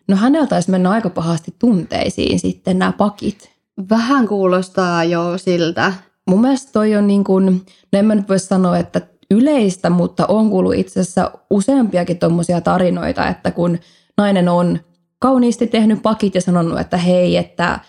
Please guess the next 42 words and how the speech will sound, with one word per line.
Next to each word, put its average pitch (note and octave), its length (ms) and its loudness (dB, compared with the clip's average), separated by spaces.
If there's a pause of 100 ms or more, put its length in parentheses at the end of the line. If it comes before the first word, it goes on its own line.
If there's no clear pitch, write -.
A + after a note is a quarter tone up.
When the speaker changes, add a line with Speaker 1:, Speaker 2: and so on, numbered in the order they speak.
(220)
Speaker 1:
että E3 160 -2
nyt D#3+ 180 -2
niinku D#3+ 260 0
oli C4+ 140 2
kiva B3 260 0
nähdä, G3 260 0
mutta F3 300 -2
kiitos, F3 420 -2
mutta E3+ 340 -4
ei E3 200 2
kiitos. - 580 -4 (280)
Ja F#3 80 2
sit G3 200 0
sillä F#3 160 0
miehellä F3+ 360 0
menee E3 280 0
se E3 100 -2
tunteisiin E3 720 -2
ja - 80 2
Speaker 2:
Mm. G#3+ 40 -2
Speaker 1:
sit F#3 220 -2
sieltä - 260 -6
rupeaa - 260 -6
tulee - 340 -6
sitä - 460 -8
jotain, - 360 -2
että F#3 260 -4 (320)
vitun G3+ 300 2
ruma E3 520 0
lehmä D#3+ 580 0 (340)
tai E3 120 0
jotain E3 240 -2
tällaista D#3+ 400 -4
kommenttia, D#3 680 0
että, - 400 -6
että - 260 -6
menee E3 280 -2
Speaker 2:
En B3 80 2
Speaker 1:
tunteisiin. - 320 0
Speaker 2:
ois F#3+ 100 -2
halunnutkaan. F3+ 960 -2
Speaker 1:
Niin, E3+ 500 2